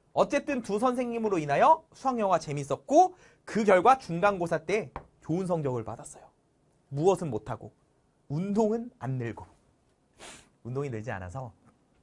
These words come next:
왜냐면 안 크더라. 더 뚱뚱해지더라. <laughs> 그래서 내가 이제 중학교 때 부모님과 이제 이야기를 했어요. "안 되겠다.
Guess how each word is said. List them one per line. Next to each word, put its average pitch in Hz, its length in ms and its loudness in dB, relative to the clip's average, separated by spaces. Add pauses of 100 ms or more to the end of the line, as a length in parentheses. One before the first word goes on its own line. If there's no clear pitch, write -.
(420)
왜냐면 254 420 -4 (260)
안 240 220 -2
크더라. 415 420 4 (460)
더 - 220 4
뚱뚱해지더라. 359 680 -4 (140)
<laughs> - 1000 -10
그래서 208 200 2
내가 165 160 0
이제 135 160 -4
중학교 175 420 -4
때 156 220 -2 (580)
부모님과 151 440 -4
이제 113 120 -8
이야기를 139 440 0
했어요. 104 260 -8 (1120)
"안 113 160 -8
되겠다. 135 500 -4